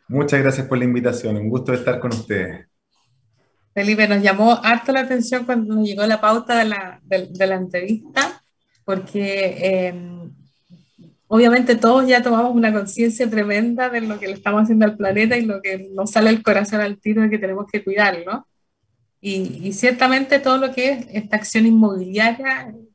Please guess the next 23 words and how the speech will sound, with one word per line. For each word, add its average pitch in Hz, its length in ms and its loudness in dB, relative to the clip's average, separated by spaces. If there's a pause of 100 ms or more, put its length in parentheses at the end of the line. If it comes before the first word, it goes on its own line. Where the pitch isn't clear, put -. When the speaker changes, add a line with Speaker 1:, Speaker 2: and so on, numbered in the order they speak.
(120)
Speaker 2:
tiene 254 220 0
que 240 100 0
ver 240 180 0
con, 233 300 2
con 196 220 -6
ocupar 196 340 0
espacios, 214 760 -4
y 180 100 -14
esta, 202 600 -8
eh, 175 260 -10
esta 190 600 -6
ocupar 180 400 -4
espacios 208 500 -4
de 190 120 -8
manera 180 340 -6
consciente, 202 640 -8
como 185 200 -8
lo, 175 260 -10
lo, 165 360 -16
lo 170 80 -6
has 180 120 -8
planteado 185 480 -2
tú, 233 340 -4